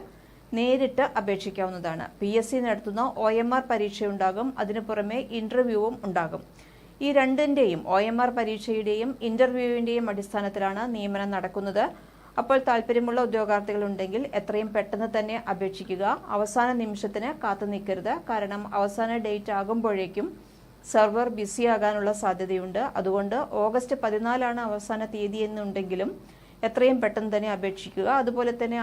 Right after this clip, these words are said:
ആകെ രണ്ട് ഒഴിവുകളാണുള്ളൂ. പക്ഷേ അത് കാര്യമാക്കേണ്ടതില്ല. നിങ്ങൾക്ക് അപേക്ഷിക്കാൻ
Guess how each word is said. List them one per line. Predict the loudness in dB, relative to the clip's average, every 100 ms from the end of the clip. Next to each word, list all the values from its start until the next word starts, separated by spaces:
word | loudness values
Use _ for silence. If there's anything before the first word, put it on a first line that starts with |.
| -2
ആകെ | -2 -2
രണ്ട് | 0 2 6
ഒഴിവുകളാണുള്ളൂ. | 6 4 2 2 0 2 2 2 -2 -16 -4 0
പക്ഷേ | 2 4
അത് | 4 4
കാര്യമാക്കേണ്ടതില്ല. | 2 2 0 -2 -2 -2 -2 0 0 0
നിങ്ങൾക്ക് | -4 -4 -4 0 0 2
അപേക്ഷിക്കാൻ | 0 0 0 -2 0